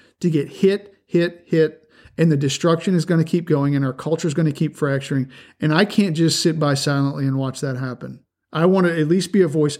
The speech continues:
I may not have the answers, and my answers may be wrong, but by God, it's time to, to start talking about it. So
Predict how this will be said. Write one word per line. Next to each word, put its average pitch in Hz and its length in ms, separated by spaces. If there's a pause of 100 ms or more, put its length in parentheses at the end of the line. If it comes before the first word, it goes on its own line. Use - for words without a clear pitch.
I 147 80
may 165 140
not 185 160
have 175 160
the 175 180
answers, 226 260
and 202 100
my 156 120
answers 156 340
may 156 100
be 143 140
wrong, 160 360 (280)
but 156 140
by 185 180
God, 170 240
it's 160 180
time 165 360
to, - 380
to 175 100
start 156 340
talking 135 360
about 127 280
it. - 180 (460)
So 139 460